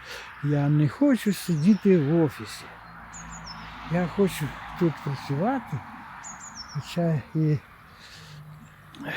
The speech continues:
мені вже складно, але це свіже повітря, о, це,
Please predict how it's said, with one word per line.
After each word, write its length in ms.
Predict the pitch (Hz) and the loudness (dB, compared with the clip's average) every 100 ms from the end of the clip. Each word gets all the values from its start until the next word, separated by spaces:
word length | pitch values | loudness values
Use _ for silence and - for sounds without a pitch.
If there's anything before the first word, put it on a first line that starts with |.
| - - | -8 -6
мені 480 | 135 143 143 147 110 - - - - - - | -4 -2 0 0 -2 -8 -18 -18 -20 -20 -8
вже 140 | 143 | -6
складно, 640 | 131 - 165 240 269 190 123 - - - - - - - - - - | -4 -4 -4 0 2 2 2 -4 -18 -20 -20 -20 -20 -20 -20 -20 -8
але 340 | 135 175 180 147 - | -4 0 0 -2 0
це 220 | 185 175 | 6 6
свіже 420 | - 175 165 156 | 6 8 8 8
повітря, 640 | 139 147 156 208 - 160 139 - - - _ - - - - _ - | 4 6 8 6 6 2 2 -2 -20 -20 _ -20 -20 -20 -20 _ -2
о, 320 | 147 156 147 110 - - - - 127 | 2 4 4 2 -6 -18 -16 -10 -8
це, 240 | - 175 | 4 4